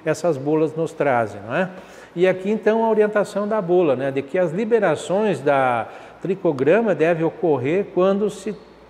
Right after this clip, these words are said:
encontra as primeiras mariposas de Spodoptera numa área, e para isso se faz o monitoramento usando armadilhas com feromônio, né? E deve-se fazer liberações de cem mil adultos por hectare, distribuídos em vinte e cinco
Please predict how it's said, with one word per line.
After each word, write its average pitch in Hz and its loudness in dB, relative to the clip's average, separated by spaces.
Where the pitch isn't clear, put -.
encontra 180 0
as 156 0
primeiras 190 0
mariposas 175 0
de 151 -4
Spodoptera 165 -2
numa 196 -4
área, 147 0
e 120 -4
para 208 -2
isso 180 -2
se - -12
faz 160 0
o 160 -2
monitoramento 160 -6
usando 170 0
armadilhas 156 0
com 165 -10
feromônio, 151 -4
né? 160 -4
E 247 -2
deve-se 214 0
fazer 196 0
liberações 185 0
de 175 -4
cem 247 -2
mil 226 2
adultos 196 0
por 160 -2
hectare, 156 0
distribuídos 185 -2
em 165 -4
vinte 202 -4
e - -18
cinco 202 -6